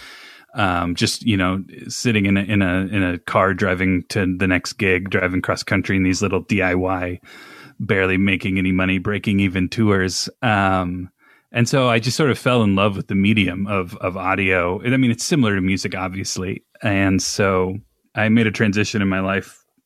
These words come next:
a few, uh, you know, I don't know, seven years ago and started making podcasting 'cause it's really, I mean, it's the same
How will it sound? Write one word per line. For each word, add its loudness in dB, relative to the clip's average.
a -8
few, -2
uh, -6
you -6
know, -6
I -6
don't -8
know, -8
seven 0
years 0
ago 0
and -2
started -2
making -2
podcasting 0
'cause -2
it's -6
really, 2
I 2
mean, 4
it's 0
the 2
same 2